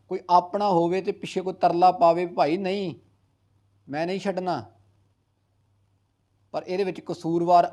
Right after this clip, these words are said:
ਅਸੀਂ ਵੀ ਕਿਤੇ ਨਾ ਕਿਤੇ ਹੈਗੇ ਹਾਂ, ਬਹੁਤ ਵੱਡੇ ਕਸੂਰਵਾਰ ਆ। ਇਸ ਗੱਲ ਨੂੰ ਸਮਝ ਲਓ। ਜੰਗ ਹੁੰਦੀ ਹੈ ਤਾਂ ਅਸੀਂ ਮਰਦੇ ਹਾਂ, ਜਦੋਂ ਹੜ੍ਹ ਆਉਂਦੇ ਨੇ ਤਾਂ ਅਸੀਂ ਮਰਦੇ ਹਾਂ। ਅਸੀਂ ਤੇ ਚੱਕੀ ਦੇ ਉਹਨਾਂ ਪੁੜਿਆਂ ਦੇ ਵਿੱਚ ਪਿਸ ਰਹੇ ਹਾਂ, ਨਾ ਉੱਧਰ ਜੋਗੇ ਨਾ ਉੱਧਰ ਜੋਗੇ।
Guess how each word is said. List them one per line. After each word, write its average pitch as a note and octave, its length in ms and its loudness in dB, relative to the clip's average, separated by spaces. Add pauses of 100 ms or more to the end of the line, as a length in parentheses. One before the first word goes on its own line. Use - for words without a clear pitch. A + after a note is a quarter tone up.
ਅਸੀਂ F#3+ 220 -6
ਵੀ G3+ 100 -6
ਕਿਤੇ F3+ 240 -6
ਨਾ E3 120 -2
ਕਿਤੇ D#3 280 -6
ਹੈਗੇ A#2 340 -4
ਹਾਂ, G2 60 -20 (1120)
ਬਹੁਤ E3 320 -2
ਵੱਡੇ F#3+ 280 -4
ਕਸੂਰਵਾਰ D#3+ 560 -2
ਆ। A2+ 100 -6 (1300)
ਇਸ D3 140 -14
ਗੱਲ E3 220 0
ਨੂੰ F3+ 100 -6
ਸਮਝ F3 260 -6
ਲਓ। C3+ 240 -4 (1400)
ਜੰਗ E3+ 320 0
ਹੁੰਦੀ F3+ 300 -2
ਹੈ F#3+ 60 2
ਤਾਂ F3+ 360 2
ਅਸੀਂ F#3+ 200 -6
ਮਰਦੇ F#3 420 -4
ਹਾਂ, A3 120 -8 (1400)
ਜਦੋਂ D#3+ 360 -4
ਹੜ੍ਹ D3+ 220 2
ਆਉਂਦੇ F#3+ 280 0
ਨੇ F#3+ 100 -2
ਤਾਂ F3+ 340 6
ਅਸੀਂ G3 180 -6
ਮਰਦੇ F#3+ 420 0
ਹਾਂ। G#3+ 140 -8 (600)
ਅਸੀਂ G#3 220 -8
ਤੇ G#3+ 140 -6
ਚੱਕੀ G3+ 500 -8
ਦੇ G3+ 80 -2
ਉਹਨਾਂ G#3+ 200 -2
ਪੁੜਿਆਂ G3+ 420 -2
ਦੇ G3+ 80 0
ਵਿੱਚ G3 200 -2
ਪਿਸ G3+ 300 -2
ਰਹੇ F#3+ 200 2
ਹਾਂ, F#3+ 60 -2
ਨਾ F#3 120 2
ਉੱਧਰ F#3+ 360 -4
ਜੋਗੇ F3 280 -4
ਨਾ E3+ 100 0
ਉੱਧਰ D3 260 -2
ਜੋਗੇ। A2+ 260 -8